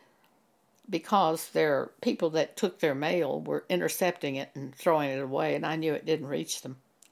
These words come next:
When I could not get the message to them, I had to get on my own radio broadcast and name them by name and tell what they had done. Hate mail just poured in to our office.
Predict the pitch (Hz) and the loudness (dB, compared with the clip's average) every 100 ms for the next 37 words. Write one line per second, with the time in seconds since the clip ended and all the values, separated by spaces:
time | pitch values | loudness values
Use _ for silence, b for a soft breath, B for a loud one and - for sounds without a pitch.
0 | _ b b b b b b b b b | _ b b b b b b b b b
1 | b _ 220 277 285 285 285 247 247 - | b _ 4 6 6 2 2 2 2 0
2 | 269 214 208 233 - 202 - - 160 175 | -2 2 2 0 -2 -4 -4 -2 0 0
3 | 175 247 262 - 165 180 170 151 147 - | -2 2 2 0 -2 0 0 -4 -8 -4
4 | 175 226 240 220 220 165 190 226 151 151 | 0 2 4 4 2 2 0 0 0 -2
5 | 143 139 131 127 156 135 170 - - 165 | -2 -2 -2 -4 -4 -2 -4 -8 -4 -4
6 | 165 185 247 294 247 208 180 185 180 180 | 0 0 2 2 0 -2 -2 -2 0 2
7 | 185 147 156 - B B - 185 196 226 | 2 0 -2 -6 B B -2 0 2 2
8 | 226 214 - 202 208 - 208 202 190 156 | 4 2 0 0 0 0 0 0 0 0
9 | - 180 185 110 - - _ b b b | 0 0 0 -6 -10 -18 _ b b b
10 | b b b - - 269 320 - 202 175 | b b b -6 2 4 4 0 2 4
11 | 165 175 156 - - - 254 262 196 151 | 2 0 -2 -4 -6 6 8 10 10 8
12 | 127 123 - - _ _ b b b _ | 4 -2 -8 -12 _ _ b b b _
13 | _ _ _ - - 185 - 170 175 - | _ _ _ -6 4 4 4 0 0 0
14 | 143 123 - - - - | -2 -4 -8 -10 -10 -12